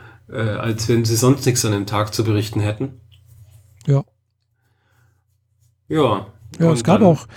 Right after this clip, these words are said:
Speaker 2: eigentlich sonst keine großen Überraschungen. Also alles, was sie gezeigt haben, das ist eigentlich schon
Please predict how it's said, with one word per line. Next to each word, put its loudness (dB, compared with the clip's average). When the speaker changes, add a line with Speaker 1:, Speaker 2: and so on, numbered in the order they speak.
Speaker 2:
eigentlich 4
sonst 0
keine 4
großen 0
Überraschungen. 0
Also 2
alles, 2
was 4
sie 6
gezeigt 2
haben, 4
das 2
ist -2
eigentlich 2
schon 2